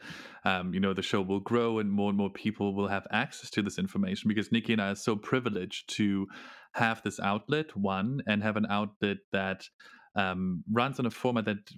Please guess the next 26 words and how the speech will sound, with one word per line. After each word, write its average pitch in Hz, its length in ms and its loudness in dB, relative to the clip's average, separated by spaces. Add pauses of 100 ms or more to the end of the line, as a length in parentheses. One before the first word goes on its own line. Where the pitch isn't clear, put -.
so 127 240 0
many 120 220 2
people 113 400 -2
are 101 100 0
interested 107 440 -2
in 95 180 0
joining 101 560 0
as 104 120 -4
our 98 180 0
guests, - 540 -6
because 107 400 0
it's - 100 -8
quite 208 220 2
funny. 98 280 -2
If 107 140 -2
you 117 80 2
ask 110 200 0
somebody, 107 280 2
"Do 127 120 0
you 160 80 2
want 151 160 0
to 120 40 -10
tell 120 180 0
us 101 120 -4
your 104 80 0
story?" 101 400 -2